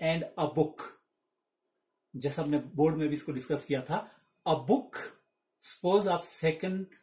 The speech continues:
सेकंड ऑब्जेक्ट से इसको, अ, चेंज करते हैं तो a book has been given to me by him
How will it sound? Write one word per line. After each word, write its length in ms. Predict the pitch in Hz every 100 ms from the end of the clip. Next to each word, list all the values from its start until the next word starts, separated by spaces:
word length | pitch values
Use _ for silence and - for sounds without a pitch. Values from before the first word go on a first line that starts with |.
| _ _ -
सेकंड 420 | - 160 170 175
ऑब्जेक्ट 360 | 156 135 151 -
से 120 | 151
इसको, 320 | - 147 135
अ, 840 | - _ _ 294 285 190 135 143
चेंज 220 | - 143 -
करते 240 | 131 180
हैं 80 | 196
तो 60 |
a 260 | 190 143 147
book 320 | 240 - - 147
has 240 | 143 131
been 200 | 190 151
given 220 | 143 214 285 - -
to 180 | 262 185
me 160 | 151 254 - - - 131
by 220 | 139 123
him 120 | 117